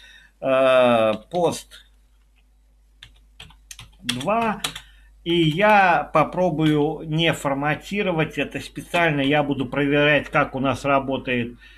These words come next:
э, форматор сразу, models, э, chart field.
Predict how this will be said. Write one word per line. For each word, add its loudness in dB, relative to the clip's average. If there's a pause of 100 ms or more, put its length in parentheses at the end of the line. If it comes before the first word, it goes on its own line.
(500)
э, -2 (1200)
форматор -2
сразу, -2
models, 0 (200)
э, -4
chart -2
field. -4